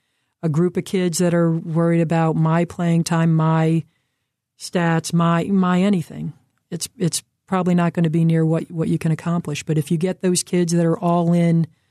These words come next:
not gonna worry about all the other stuff, it, it kind of a,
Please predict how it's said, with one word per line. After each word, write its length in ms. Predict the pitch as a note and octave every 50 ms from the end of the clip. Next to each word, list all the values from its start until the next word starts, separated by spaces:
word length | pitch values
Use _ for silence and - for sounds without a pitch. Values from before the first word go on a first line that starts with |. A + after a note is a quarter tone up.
| _ _ _ _ _ _ _ _ _ _ _
not 260 | - F#3 F#3+ F#3+ G3 F3
gonna 160 | G#3 F#3+ F#3+
worry 300 | F3+ F#3 F#3 F#3+ F#3 F#3
about 260 | E3+ F#3+ F3+ F3+ F3+
all 220 | - F3 F3 F3
the 140 | E3+ F3 F3
other 260 | F3 E3+ F3 E3 E3
stuff, 500 | D#3+ - - - F3 E3+ F3+ F3 - -
it, 80 | D#3+ D#3
it 280 | E3 E3+ F3 F3 E3 -
kind 220 | - E3+ E3 E3
of 140 | E3 D3+ E3+
a, 340 | E3 D#3+ D#3+ D#3+ D3+ C3+